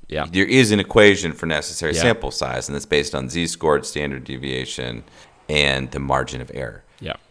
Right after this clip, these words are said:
Speaker 2: So w-, the idea is, like, if you put in the margin of error that we wanna have on the, on the en-, end of this, then we can know what the necessary sample size is.
Speaker 1: Yeah.
Speaker 2: And that might,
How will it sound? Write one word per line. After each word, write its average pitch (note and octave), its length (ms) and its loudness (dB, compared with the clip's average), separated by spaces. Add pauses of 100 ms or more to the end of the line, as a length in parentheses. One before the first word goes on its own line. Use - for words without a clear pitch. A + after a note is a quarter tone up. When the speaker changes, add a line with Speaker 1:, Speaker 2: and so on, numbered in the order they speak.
(200)
Speaker 2:
So A2 200 6
w-, F#2 160 2
the G#2 180 8
idea A#2 300 8
is, G#2+ 140 4
like, F#2+ 160 2
if F#2+ 120 -6
you B2+ 100 2
put C3+ 300 12
in D3 220 8
the G2 100 6
margin F#2 380 6
of D#2 100 2
error D#2+ 340 6
that B1 160 -4
we C#2+ 140 -6
wanna C2 220 -6
have D2+ 360 2
on C2 140 -6
the, B1+ 220 -10
on B1 100 -8
the B1 160 -10
en-, C#2 260 -6
end F2 220 -2
of C2 160 -2
this, A1 320 -6
then D2+ 260 -6
we D2 120 -6
can C2+ 360 -8
know D2+ 220 -2
what C2+ 160 -6
the C2+ 80 -10
necessary C2 480 -10
sample F2+ 340 -8
size - 480 -16
is. - 140 -20 (180)
Speaker 1:
Yeah. E2+ 160 -2 (300)
Speaker 2:
And C#2+ 180 -6
that D2+ 220 0
might, D2+ 320 -4